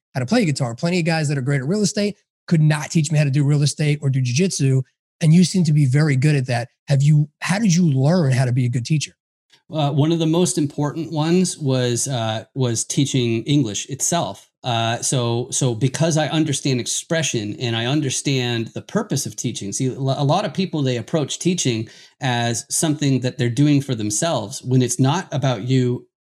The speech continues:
Speaker 2: at all. Your idea, you, like, your job is to get out of the way and let the subject matter, you know, be passed along to the person. So when I was in Taiwan, see, like, when, when I, when I was a kid, mostly because of, uh,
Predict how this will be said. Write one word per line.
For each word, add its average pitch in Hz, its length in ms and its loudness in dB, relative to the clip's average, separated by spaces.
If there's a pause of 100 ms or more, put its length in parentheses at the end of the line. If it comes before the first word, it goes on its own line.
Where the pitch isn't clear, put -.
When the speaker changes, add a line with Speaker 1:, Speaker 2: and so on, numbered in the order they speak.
Speaker 2:
at 123 180 -2
all. 135 440 -2 (320)
Your 175 400 2
idea, 127 500 0
you, 135 120 2
like, 123 160 -2
your 185 260 2
job 120 340 -2
is 113 100 -6
to 123 100 -6
get 131 320 0
out 139 160 2
of 120 80 -2
the 113 80 -4
way 127 380 0
and 123 140 -2
let 120 140 -8
the 135 40 -14
subject 143 500 -2
matter, 117 480 -6 (680)
you 143 100 2
know, 113 260 -2 (720)
be 139 120 4
passed 127 360 -4
along 117 260 -4
to 107 60 -6
the - 60 -12
person. - 420 -4 (300)
So 143 400 -2
when 156 240 2
I 254 80 -2
was 196 140 2
in 180 80 4
Taiwan, 139 340 0
see, 143 140 0
like, 147 100 0
when, 151 300 0
when 170 100 4
I, 185 220 2
when 160 120 0
I 180 80 2
was 180 140 2
a 151 60 -2
kid, 135 260 0
mostly 139 260 2
because 123 280 -2
of, 113 200 -4
uh, 113 180 -4